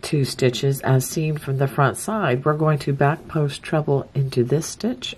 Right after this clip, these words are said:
and then into this stitch. So coming in from the back, there we go,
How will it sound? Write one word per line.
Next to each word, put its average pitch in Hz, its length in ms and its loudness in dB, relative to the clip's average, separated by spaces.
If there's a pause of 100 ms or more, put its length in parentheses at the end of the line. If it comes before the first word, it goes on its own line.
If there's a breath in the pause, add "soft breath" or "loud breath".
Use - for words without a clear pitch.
and 214 180 -6
then 165 180 2
into 160 240 -8
this 160 240 -6
stitch. - 460 -8 (440 loud breath)
So - 160 -4
coming 143 400 -4
in 156 260 -2 (400)
from 143 160 -4
the 147 80 -6
back, 143 520 -4 (3250 loud breath)
there 127 180 -6
we - 100 -10
go, - 300 -8